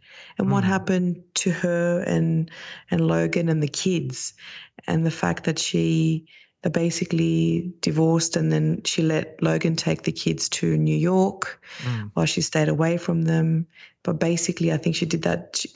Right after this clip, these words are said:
Speaker 1: as a sacrifice to make sure the kids get shares in the company and
Speaker 2: Mm.
Speaker 1: have a better future, right? Did you,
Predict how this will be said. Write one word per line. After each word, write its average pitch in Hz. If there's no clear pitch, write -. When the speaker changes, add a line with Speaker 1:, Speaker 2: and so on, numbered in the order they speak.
Speaker 1:
as 76
a -
sacrifice -
to -
make 160
sure -
the 147
kids -
get -
shares 143
in 143
the 143
company 143
and 135
Speaker 2:
Mm. 113
Speaker 1:
have 151
a 143
better 147
future, 185
right? 160
Did 175
you, 202